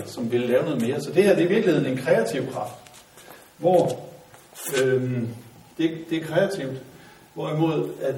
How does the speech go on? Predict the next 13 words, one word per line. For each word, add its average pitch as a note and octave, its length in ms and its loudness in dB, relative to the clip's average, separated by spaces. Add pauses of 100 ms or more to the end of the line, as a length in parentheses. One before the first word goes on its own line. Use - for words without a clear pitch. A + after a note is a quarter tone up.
(420)
den F#3 200 2
kraft, - 400 -4
der A#2 100 2
vil A#2+ 100 -2
holde A#2+ 280 2
fast, - 500 0 (680)
den E3 160 -6
kalder E3 300 6
Nietzsche E3 280 -2
et B2+ 140 -4
sted D3+ 220 0
for C#3 400 2
mumificerende, C#3+ 1160 2